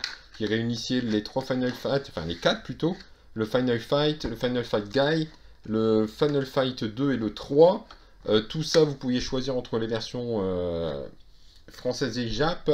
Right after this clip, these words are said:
et surtout, euh, ce qui se passait, c'est que les jeux étaient hackés, et, euh, donc, ils étaient, euh, comment, décensurés, des choses comme ça. Euh,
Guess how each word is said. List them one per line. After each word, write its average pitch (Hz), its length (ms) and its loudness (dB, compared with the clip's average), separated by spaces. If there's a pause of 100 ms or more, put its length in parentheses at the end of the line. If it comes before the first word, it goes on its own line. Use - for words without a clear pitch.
(120)
et 110 100 0
surtout, 175 680 -2
euh, 113 300 6
ce - 120 -6
qui - 140 -10
se - 100 -12
passait, 139 400 2
c'est 123 220 -6 (100)
que 123 100 -6
les 110 320 0
jeux 139 220 -2
étaient 110 240 0
hackés, 151 500 0 (580)
et, 156 380 4
euh, 113 220 6
donc, 143 420 0 (180)
ils 110 220 -4
étaient, 139 320 0
euh, 107 540 2
comment, 110 320 -4 (100)
décensurés, 123 1040 0
des 117 140 -2
choses 113 180 -6
comme 113 160 -8
ça. - 160 -4 (560)
Euh, 98 180 2